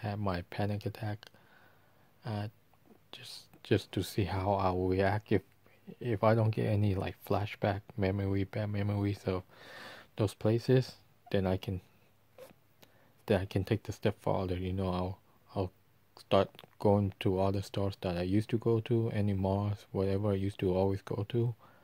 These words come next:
and take that step, and then, you know,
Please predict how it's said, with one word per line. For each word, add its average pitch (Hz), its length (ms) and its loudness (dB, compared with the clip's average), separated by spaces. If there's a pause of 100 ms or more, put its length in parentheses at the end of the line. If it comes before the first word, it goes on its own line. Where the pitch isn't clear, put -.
(1080)
and 95 160 -4
take - 220 -8
that 95 240 0
step, - 380 -6
and 95 160 -4
then, 90 260 -4 (840)
you - 100 -4
know, 180 300 -2